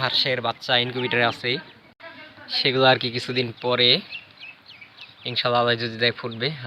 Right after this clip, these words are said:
আর আপাতত এইখানে রাখতেছি, এই যে,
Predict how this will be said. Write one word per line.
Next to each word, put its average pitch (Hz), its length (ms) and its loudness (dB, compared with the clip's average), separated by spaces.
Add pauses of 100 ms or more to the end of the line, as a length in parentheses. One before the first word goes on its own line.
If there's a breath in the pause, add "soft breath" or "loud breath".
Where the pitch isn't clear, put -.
(120)
আর 110 100 2 (720 loud breath)
আপাতত 131 400 -2
এইখানে 131 200 2 (100)
রাখতেছি, - 360 -2 (140)
এই 110 100 -2
যে, 123 80 4